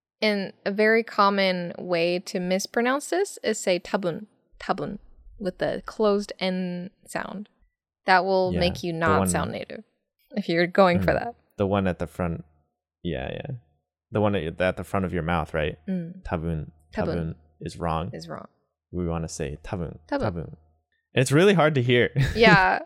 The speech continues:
Speaker 1: I hope it's coming across.
Speaker 2: I mean, uh, just in general,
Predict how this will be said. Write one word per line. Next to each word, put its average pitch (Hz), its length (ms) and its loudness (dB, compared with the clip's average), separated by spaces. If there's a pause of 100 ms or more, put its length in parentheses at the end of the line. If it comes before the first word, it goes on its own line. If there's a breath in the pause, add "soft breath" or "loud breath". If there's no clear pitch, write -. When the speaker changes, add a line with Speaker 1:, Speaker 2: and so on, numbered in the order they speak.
(160)
Speaker 1:
I 220 140 4
hope 240 260 6
it's 254 140 2
coming 240 320 4
across. 226 720 0 (260)
Speaker 2:
I 131 80 6
mean, 151 240 4 (100)
uh, 123 220 6
just 135 320 2
in 160 100 6
general, 107 500 6